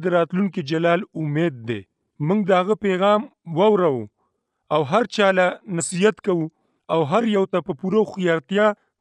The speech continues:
تعلیم ورکوو، چې موږ هر څوک په مسیح کې کامل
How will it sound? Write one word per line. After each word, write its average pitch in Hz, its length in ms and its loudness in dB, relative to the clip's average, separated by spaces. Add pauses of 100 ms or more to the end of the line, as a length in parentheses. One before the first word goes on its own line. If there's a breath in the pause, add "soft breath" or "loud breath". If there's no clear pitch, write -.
(140)
تعلیم 165 380 0
ورکوو، 139 420 -2 (1000)
چې - 140 -2
موږ 220 140 2 (120)
هر 240 120 2 (100)
څوک 220 260 -2
په 180 160 -2
مسیح 190 280 -4
کې - 220 -10
کامل 160 340 -2